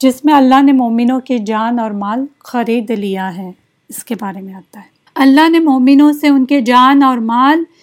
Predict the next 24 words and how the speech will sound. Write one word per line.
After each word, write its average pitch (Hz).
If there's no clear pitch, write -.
جنت 240
کے 262
بدلے 226
خرید 233
لیا 202
ہے۔ 196
حالانکہ 247
دیا 247
بھی 285
اللہ 285
نے 320
ہی 339
تھا 269
نا، 269
تو 294
اللہ 254
کا 381
ہی، 381
جو 277
دے 285
رہے 349
وہ 311
بھی 302
اللہ 240